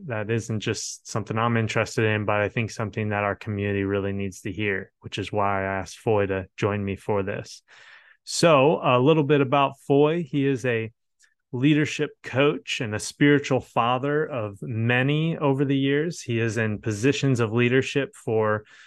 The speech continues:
multiple missional organizations, including Missio, uh, New England and Crio Collective. Uh, Crio is something that we at Commonwealth are really engaged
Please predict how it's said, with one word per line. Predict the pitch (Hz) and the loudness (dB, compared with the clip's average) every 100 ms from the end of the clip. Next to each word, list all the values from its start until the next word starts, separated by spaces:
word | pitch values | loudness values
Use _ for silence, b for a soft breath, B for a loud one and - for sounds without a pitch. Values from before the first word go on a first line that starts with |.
| B - | B -6
multiple | 117 135 139 143 131 131 127 | 0 2 2 -2 0 2 2
missional | 127 123 135 123 | -2 -6 -6 -4
organizations, | 127 120 117 117 113 135 127 - 135 123 | -2 -2 -4 -4 0 0 -2 -4 -4 -4
including | 107 104 131 117 117 110 | -6 -4 -2 0 0 -2
Missio, | 107 123 - 123 120 113 113 113 B B B B B | -2 -4 -2 0 4 4 2 0 B B B B B
uh, | 117 101 | -8 -6
New | 107 113 113 | -2 0 2
England | 139 160 180 185 160 - | 2 2 0 -2 -6 -6
and | 113 101 | -6 -6
Crio | - 143 139 127 | -2 2 4 4
Collective. | 123 117 110 113 - 139 139 147 143 - 143 | 2 0 0 -2 0 4 4 2 -2 -14 -12
Uh, | 98 | -12
Crio | - 123 113 107 104 | -4 0 0 0 -2
is | 101 | -4
something | - 107 - 110 | -4 -4 -4 -4
that | 107 104 101 | -2 -4 -4
we | 127 110 | -4 -2
at | 107 | -2
Commonwealth | - 120 123 117 117 113 | -2 0 0 0 0 0
are | 104 | -2
really | 98 113 120 113 113 | -2 -2 -2 -2 -2
engaged | 110 113 110 113 104 - | -2 0 0 0 -6 -12